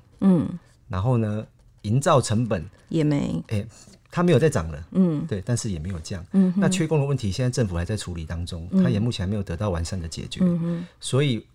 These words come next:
Speaker 2: 我们在看这一波的价格，我们认为它会是持平的状况，但是量会少。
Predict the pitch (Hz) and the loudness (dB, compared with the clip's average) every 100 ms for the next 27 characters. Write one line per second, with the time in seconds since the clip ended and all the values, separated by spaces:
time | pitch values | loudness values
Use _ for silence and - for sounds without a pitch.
0 | - 113 113 131 135 127 135 127 131 131 | -8 -4 -2 -2 0 0 0 0 0 0
1 | 127 123 101 90 - - 101 78 60 - | -2 0 0 -2 0 2 2 -2 -10 -14
2 | - 104 104 117 95 113 107 113 - 107 | -4 0 2 2 2 0 2 2 0 -4
3 | - - 90 95 87 73 - 82 82 90 | -4 -4 0 0 0 -2 -2 -2 -2 -6
4 | - - 131 135 113 - 127 104 104 - | -6 -2 0 0 -2 0 0 0 -2 -4
5 | - | -8